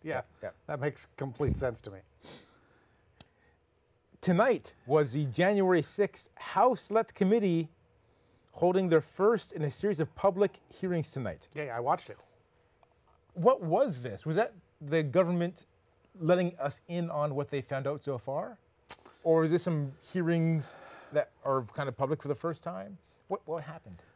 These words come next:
Speaker 1: Um, they certainly weren't the first public hearings, because they've been doing hearings for many months,
Speaker 2: Uh-huh.
Speaker 1: uh, both, uh, open hearings and
Speaker 2: Mm-hmm.
Speaker 1: closed hearings.
Speaker 2: Okay.
Speaker 1: Um, uh, this was really the first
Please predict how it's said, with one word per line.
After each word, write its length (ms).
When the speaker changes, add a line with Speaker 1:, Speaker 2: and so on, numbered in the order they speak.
Speaker 1:
Um, 260
they 140
certainly 280
weren't 180
the 60
first 240
public 280
hearings, 500
because 160
they've 160
been 140
doing 260
hearings 540
for 160
many 200
months, 440
Speaker 2:
Uh-huh. 200
Speaker 1:
uh, 220
both, 320
uh, 260
open 220
hearings 540
and 220
Speaker 2:
Mm-hmm. 80
Speaker 1:
closed 240
hearings. 340
Speaker 2:
Okay. 280
Speaker 1:
Um, 520
uh, 240
this 240
was 260
really 160
the 80
first 260